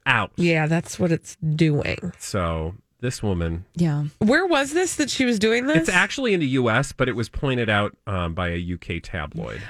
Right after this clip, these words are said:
Speaker 2: I mean, but was she, like, is she, like, a teller at a
Speaker 1: It looks
Speaker 2: bank or something?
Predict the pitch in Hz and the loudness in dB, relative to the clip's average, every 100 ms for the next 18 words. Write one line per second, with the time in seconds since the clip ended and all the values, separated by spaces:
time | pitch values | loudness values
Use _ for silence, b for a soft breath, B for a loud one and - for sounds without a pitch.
0 | - 247 269 247 247 240 - 262 247 233 | -2 2 2 2 2 0 0 -2 0 0
1 | 190 - 185 - 226 202 185 160 - 196 | 0 -2 -2 0 0 2 0 0 0 2
2 | 202 214 185 160 208 196 214 247 - 269 | 2 2 2 4 2 2 0 -2 0 -2
3 | 254 | 0